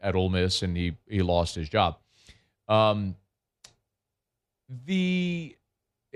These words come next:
a year ago, uh, Mike Leach was at S E C Media Days, and this will be a, a, a stark reminder that, that he's not with us a-, after he tragically died in this offseason.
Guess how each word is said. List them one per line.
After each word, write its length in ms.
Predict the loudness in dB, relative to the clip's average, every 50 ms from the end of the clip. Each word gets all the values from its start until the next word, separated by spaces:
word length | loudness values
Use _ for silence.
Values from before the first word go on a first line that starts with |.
| -14 -14 -16 -20 _ _ _ _
a 80 | 0 2
year 280 | 4 4 4 4 4 2
ago, 400 | 2 2 2 4 4 2 0 0
uh, 240 | 0 2 2 2 0 -2 _ _ -20 -20 -16 -8
Mike 360 | -2 2 2 2 2 2 2
Leach 280 | 0 0 0 0 -4
was 140 | -4 -2 0
at 140 | 2 2 2
S 160 | 2 0 -2
E 40 | -2
C 140 | -2 -2 0
Media 240 | 0 2 2 0 0
Days, 320 | 0 2 2 0 0 -2
and 100 | -2 -2
this 140 | -2 -2 -2
will 80 | -2
be 160 | 0 2 4 4
a, 140 | 4 2 -2 _ _ _ _ _ _ _ _ _ -4 0
a, 260 | 2 4 4 4 2 0 -6 _ _ -6
a 40 | -2
stark 320 | 2 4 4 4 2 0
reminder 420 | -2 0 0 0 2 0 0 -2 0
that, 300 | 0 -2 -2 -2 -4 -4
that 160 | -2 -2 -2
he's 160 | -2 -2 0
not 200 | 0 0 0 0
with 140 | -4 -4 -4
us 300 | -4 -6 -8 -12 -18 -20 _ _ _
a-, 200 | -8 -8 -8 -8 -8 _ -8
after 440 | -8 -6 -4 -2 -2 -2 -2 -2 -6 _ _ _ _ _ _ _
he 120 | -14 -8
tragically 420 | -2 0 2 2 0 -2 -4 -4 0
died 260 | 2 2 2 2 0
in 60 | -2
this 160 | -6 -6 -4
offseason. 540 | -4 -4 -4 -4 -6 -10 -10 -10 -10 -12